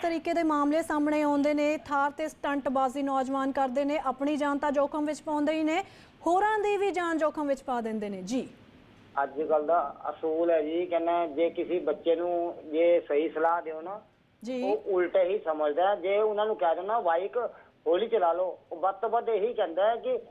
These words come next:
Speaker 2: ਮਰੀ ਜਾਏਂਗੇ, ਇਸ ਤੋਂ ਵੱਧ ਕਿਆ ਹੋਏਗਾ, ਦੂਸਰਾ ਭਾਈ ਹੈਗਾ ਆਪਣਾ। ਇਹੀ ਮਾਂ ਬਾਪ ਨੇ ਜੈਸਾ ਕਹਿੰਦੇ ਨੇ, ਜੈਸਾ ਬੀਜੋਗੇ ਵੈਸਾ ਹੀ ਪਾਏਂਗੇ,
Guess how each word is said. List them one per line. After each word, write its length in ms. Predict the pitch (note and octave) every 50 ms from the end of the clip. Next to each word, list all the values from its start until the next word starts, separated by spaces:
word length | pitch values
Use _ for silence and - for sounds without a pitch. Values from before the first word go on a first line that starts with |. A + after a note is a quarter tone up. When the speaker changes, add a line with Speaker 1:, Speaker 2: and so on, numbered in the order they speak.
| - - _ -
Speaker 2:
ਮਰੀ 260 | E3+ F3+ F#3+ G3+ G#3+ G#3+
ਜਾਏਂਗੇ, 340 | A3 G#3 G3+ G3+ G#3 A3+
ਇਸ 80 | A3 A3 -
ਤੋਂ 80 | A#3 A3
ਵੱਧ 240 | G3+ G3+ G3+ A3 A3
ਕਿਆ 200 | G#3+ A3 G#3+ G3+
ਹੋਏਗਾ, 400 | G3+ G#3+ G#3+ G#3+ A3 G#3 G#3 - - - _ _ _ _ C#3+
ਦੂਸਰਾ 340 | D#3+ E3+ E3+ F3 F#3+ G3+ G3+
ਭਾਈ 280 | G3+ A3 G3 F3+ E3+ D#3+
ਹੈਗਾ 220 | D#3+ D#3 E3+ E3+
ਆਪਣਾ। 320 | E3+ E3+ F3 F3 F3 E3+ - - _ _ _ _ _ _ _ _ -
ਇਹੀ 300 | A3 A#3+ A3+ G#3 B3 B3+
ਮਾਂ 300 | A#3 G#3 F3+ E3+ E3+ E3+
ਬਾਪ 280 | E3+ E3+ F3 E3 D#3+
ਨੇ 420 | F3 F3 F3+ F#3 F#3+ F#3+ F#3+ - - D3+ D3+
ਜੈਸਾ 580 | D#3 E3+ F3 D#3 - F#3+ G3 G3 G3 F#3+ F3 D3+
ਕਹਿੰਦੇ 240 | E3+ F3 F3 F#3+ G#3
ਨੇ, 140 | A#3 A#3+ G#3+
ਜੈਸਾ 340 | F3+ F#3 F3+ E3 E3+ G3 F#3
ਬੀਜੋਗੇ 460 | E3 E3+ D3+ C3+ D#3+ F#3 F#3+ G3 G3+
ਵੈਸਾ 280 | F#3 F3+ E3+ - E3
ਹੀ 80 | F#3 F#3
ਪਾਏਂਗੇ, 500 | F#3 E3 D3+ D3 D3 D3+ D3+ D#3 D3+